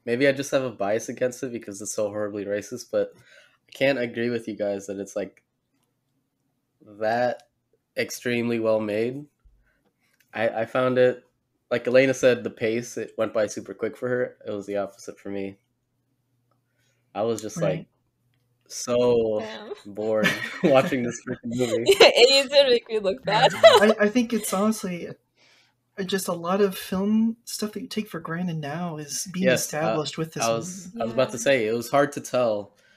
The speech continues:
Speaker 1: like, what kind of
Speaker 2: Yeah.
Speaker 1: techniques the movie was exactly, like, uh, what's the word? It was inventing, I guess.
Speaker 2: Right. Well, I think the biggest thing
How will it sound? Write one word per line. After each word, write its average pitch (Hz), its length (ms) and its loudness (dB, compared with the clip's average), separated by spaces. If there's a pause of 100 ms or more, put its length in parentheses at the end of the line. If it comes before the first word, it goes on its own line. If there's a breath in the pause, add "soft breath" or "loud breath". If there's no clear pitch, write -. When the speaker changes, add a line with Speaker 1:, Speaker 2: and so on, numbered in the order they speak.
(240)
Speaker 1:
like, 110 160 -6
what 117 100 -4
kind 117 240 -2
of 110 60 -6
Speaker 2:
Yeah. 160 80 -8
Speaker 1:
techniques - 800 -6 (480)
the 117 100 -4
movie 117 280 -2
was 107 200 -4
exactly, 107 920 -4
like, 90 380 -6 (1600 soft breath)
uh, 98 420 -4 (100)
what's 107 200 -14
the 113 60 -10
word? 113 320 -8 (2500)
It 117 60 -6
was 110 240 -4
inventing, 110 600 -4
I 143 60 -8
guess. 151 360 -14 (880)
Speaker 2:
Right. 165 320 -6 (200 soft breath)
Well, 190 180 2
I 190 60 0
think 247 220 2
the 214 80 2
biggest 214 540 -2
thing 180 440 -6